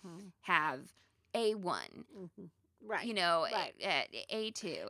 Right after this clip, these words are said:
Speaker 1: And then,
Speaker 2: A three,
Speaker 1: well,
Speaker 2: blah, blah,
Speaker 1: and a
Speaker 2: blah.
Speaker 1: lot of times they're numbered or, or
Speaker 2: Mm-hmm.
Speaker 1: it'll be A, B, C, D piece, and then,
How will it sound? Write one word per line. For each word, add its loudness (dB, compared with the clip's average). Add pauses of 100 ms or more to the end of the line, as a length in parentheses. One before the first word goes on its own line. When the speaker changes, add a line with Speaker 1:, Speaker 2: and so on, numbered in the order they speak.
Speaker 1:
And 2
then, 4
Speaker 2:
A 0
three, -4
Speaker 1:
well, 8
Speaker 2:
blah, 0
blah, -2
Speaker 1:
and 0
a -2
Speaker 2:
blah. 2
Speaker 1:
lot 4
of -10
times -6
they're 0
numbered -2
or, 0
or 0
Speaker 2:
Mm-hmm. -2
Speaker 1:
it'll 2
be -4 (320)
A, 8
B, 2
C, 2
D 0
piece, -2
and -4
then, -2